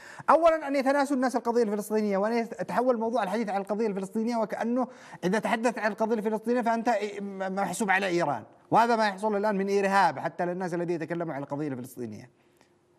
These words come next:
آه أنتم أصلًا و-، ويريد ال-، ال-، مثلًا عندما يتصدر الحوثي المشهد في اليمن يقول: "هو القدس ويوم القدس والاحتفالات بالقدس"، ويتحول موضوع القدس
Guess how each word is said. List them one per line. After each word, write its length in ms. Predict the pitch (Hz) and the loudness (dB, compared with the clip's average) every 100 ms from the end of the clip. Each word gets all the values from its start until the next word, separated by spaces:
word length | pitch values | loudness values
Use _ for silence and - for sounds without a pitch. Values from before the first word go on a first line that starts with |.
| - | -4
آه 280 | 226 240 226 | -2 0 -2
أنتم 280 | 202 226 | -4 -6
أصلًا 280 | 202 226 226 - - - | -6 -4 -6 -8 -18 0
و-، 240 | 175 240 226 | 2 2 2
ويريد 380 | 247 269 269 | 2 0 0
ال-، 120 | 233 233 | -2 -2
ال-، 160 | 220 | -2
مثلًا 340 | 220 240 247 190 | 0 0 -2 -4
عندما 340 | 202 220 240 | -4 -2 -2
يتصدر 420 | 214 208 214 226 | -2 -2 -2 -2
الحوثي 300 | 202 190 208 | -2 -4 -4
المشهد 300 | 208 196 208 | -4 -4 -6
في 80 | 196 | -6
اليمن 180 | 202 214 | -4 -4
يقول: 200 | 202 202 - - 175 | -4 -6 -8 -6 -2
"هو 240 | 196 196 | 0 -2
القدس 380 | 196 208 202 202 | -2 -4 -4 -4
ويوم 280 | 208 208 208 | -2 0 -2
القدس 280 | 208 202 | -4 -4
والاحتفالات 480 | 202 180 208 - 208 | -6 -6 -2 -2 -2
بالقدس"، 360 | 180 196 208 180 | -6 -6 -4 -2
ويتحول 480 | 220 220 262 311 277 | -2 0 2 2 2
موضوع 320 | 269 262 240 | -2 -2 -4
القدس 400 | 240 339 - | -2 -6 -6